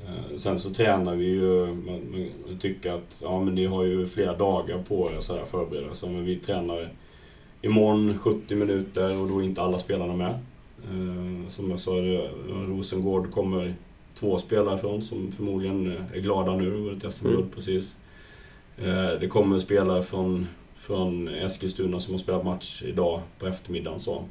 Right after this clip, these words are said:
Speaker 1: De, eh, har ju matchdag plus ett när de kommer. Medan några spelar lördags, några har inte spelat alls. Så första träningen blir ett uppsamlingshit i
Speaker 2: Mm.
Speaker 1: belastning och se till att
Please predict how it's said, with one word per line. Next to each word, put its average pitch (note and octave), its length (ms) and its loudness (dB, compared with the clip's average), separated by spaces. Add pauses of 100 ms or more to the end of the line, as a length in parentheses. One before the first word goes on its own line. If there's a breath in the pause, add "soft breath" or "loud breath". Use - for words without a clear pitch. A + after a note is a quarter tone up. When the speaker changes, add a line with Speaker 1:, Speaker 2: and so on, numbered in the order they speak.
Speaker 1:
De, F2 400 -2
eh, E2 380 -6
har F#2 180 2
ju F2 120 4
matchdag F2+ 640 -2
plus E2+ 200 -4
ett - 180 -2 (140)
när G#2 100 -6
de F#2+ 160 -4
kommer. F2+ 400 -4 (100)
Medan F2+ 460 -2 (320 soft breath)
några F#2 280 2
spelar F2+ 280 4
lördags, F2+ 580 2
några F2+ 160 -2
har F#2+ 80 -2
inte F#2+ 120 -8
spelat C#2+ 260 -6
alls. - 440 -8 (120)
Så G#2 160 -6
första F#2 320 -2
träningen F#2+ 400 2
blir E2+ 180 -4
ett D#2+ 120 -8
uppsamlingshit E2+ 920 -6
i F2 80 -4
Speaker 2:
Mm. E2+ 120 0
Speaker 1:
belastning D#2+ 440 -4
och D#2+ 60 -8
se F2 120 -4
till F2 220 -4
att D2 140 -6